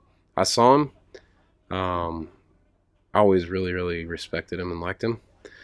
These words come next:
And when I saw him look at what we did, I was, I almost, man, I, you know, I, it brought me down a little bit. I actually felt, I act-, I felt a little bit of guilt. I felt a little angst.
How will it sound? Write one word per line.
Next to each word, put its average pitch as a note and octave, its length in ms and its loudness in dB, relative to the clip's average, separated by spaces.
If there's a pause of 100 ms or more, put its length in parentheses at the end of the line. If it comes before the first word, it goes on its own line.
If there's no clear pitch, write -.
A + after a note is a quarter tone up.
(340)
And E2 460 -6 (920)
when G2 160 2
I D2 80 0
saw G2 600 2 (220)
him G2 360 -2
look F#2 220 -4
at - 100 -2
what E2 180 -2
we D#2 140 -4
did, F#2 320 -6 (460)
I F2+ 60 -6
was, E2 460 -10
I D#2 80 -6
almost, F2 320 -6
man, F2 220 -4
I, E2+ 180 -4 (360)
you F2+ 100 -4
know, D#2 200 -8 (1120)
I, F#2+ 180 0
it F2+ 200 0
brought F2 220 0
me E2+ 80 -6
down E2+ 240 -4
a D#2+ 60 -8
little D#2+ 140 -6
bit. D2+ 220 -14 (380)
I D2+ 100 -6
actually D#2 320 -8
felt, - 340 -10
I F2+ 120 -4
act-, - 220 -8
I E2 80 -2
felt F2+ 240 0
a D2+ 40 -2
little E2+ 160 -2
bit E2 120 -6
of D2 200 -14
guilt. - 440 -4 (400)
I F#2 60 -16
felt - 280 -12
a D#2 60 -14
little D2+ 400 -14 (360)
angst. - 540 -8